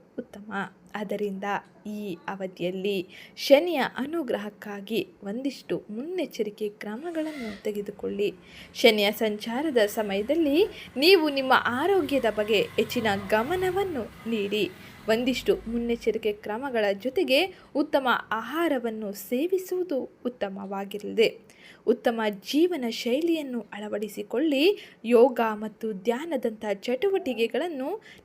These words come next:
ನಿಮ್ಮ ಪ್ರತಿನಿತ್ಯದ ಅಭ್ಯಾಸದ ಮೂಲಕ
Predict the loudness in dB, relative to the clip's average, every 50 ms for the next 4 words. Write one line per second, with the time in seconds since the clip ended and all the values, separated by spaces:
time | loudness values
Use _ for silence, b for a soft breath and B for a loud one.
0 | -2 0 2 2 4 4 2 2 2 2 0 2 0 -2 -2 -2 -4 -6 -8 -4
1 | -2 -2 0 2 2 0 0 0 -4 -4 -4 -4 -4 -2 -2 -2 -2 -4 -4 -2
2 | -2 -2 -4 -4 -6 -8 -6 -4 -4 -4 -2 0